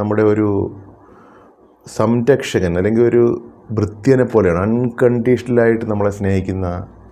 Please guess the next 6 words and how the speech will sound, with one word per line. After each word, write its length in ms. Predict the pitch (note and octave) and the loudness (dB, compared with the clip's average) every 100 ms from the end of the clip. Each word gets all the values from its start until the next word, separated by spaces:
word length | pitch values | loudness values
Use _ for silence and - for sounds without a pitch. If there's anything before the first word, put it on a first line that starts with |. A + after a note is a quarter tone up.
| - F#2+ | -4 -2
ഒരു 180 | G2+ A2 A2 - G#2+ | 0 0 -2 -8 -6
ഭൃത്യനാണ് 640 | G#2+ - - C3+ A2+ F#2+ F2 | -6 -4 0 2 2 -2 -2
നമ്മുടെ 200 | F2+ F2+ E2+ | -2 -2 -2
ഉപബോധ 260 | F2+ F#2 E2 | 0 0 -2
മനസ്സ്. 220 | C#2+ - - - - - - - _ - _ - - - _ | -6 -14 -20 -20 -20 -20 -20 -20 _ -20 _ -20 -20 -20 _
ഈ 40 | A2+ | -2